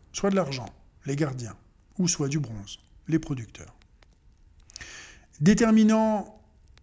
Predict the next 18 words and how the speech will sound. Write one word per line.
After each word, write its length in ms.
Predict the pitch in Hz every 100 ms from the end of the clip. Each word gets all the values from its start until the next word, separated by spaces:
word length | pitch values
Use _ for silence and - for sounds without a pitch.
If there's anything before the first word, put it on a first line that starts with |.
| _
ainsi 340 | 165 170 - 165
leur 140 | 127
rôle. 340 | 101 98 - - - _ _ _ _ _ -
Ce 140 | -
mensonge 760 | 170 175 170 190 180 165 135 113 - _ _ -
stratégique 840 | - 131 131 151 175 208 - - 143
vise 420 | 139 196 175 147
à 100 | 156
unir 360 | 151 175 180 156
la 100 | 131
cité, 500 | - 120 156 170 185 - - -
mais 180 | 147 156
soulève 380 | - 175 180 170
une 100 | 156
question 500 | 151 - - 147 147
éthique. 480 | 151 - 147 - - -
La 100 | 139
vérité 600 | 156 156 160 185 190